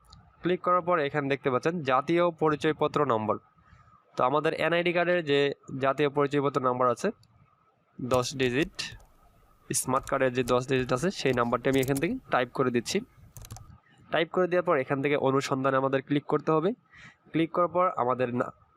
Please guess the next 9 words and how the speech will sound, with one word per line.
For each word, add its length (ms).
আমাদের 300
মোবাইল 300
নাম্বারে 360
একটি 260
ওটিপি 500
চলে 260
আসবে 280
চার 180
সংখ্যার। 460